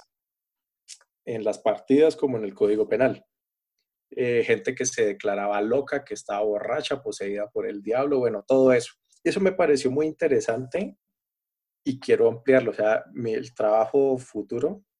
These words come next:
es sobre todas esas prácticas de resistencia. Sobre cómo era en el resto,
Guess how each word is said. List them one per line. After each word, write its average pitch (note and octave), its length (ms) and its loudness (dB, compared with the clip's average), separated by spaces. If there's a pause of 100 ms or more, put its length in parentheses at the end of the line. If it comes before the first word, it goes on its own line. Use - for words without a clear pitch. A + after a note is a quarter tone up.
(240)
es - 580 -4 (560)
sobre B2 400 2
todas E3 680 4
esas D3+ 280 -8
prácticas D3+ 480 -6
de C3 100 0
resistencia. A2+ 760 -10 (1400)
Sobre E3 760 4
cómo G3+ 540 2
era G3 520 0
en D#3+ 120 2
el C#3+ 160 0
resto, E3+ 840 -6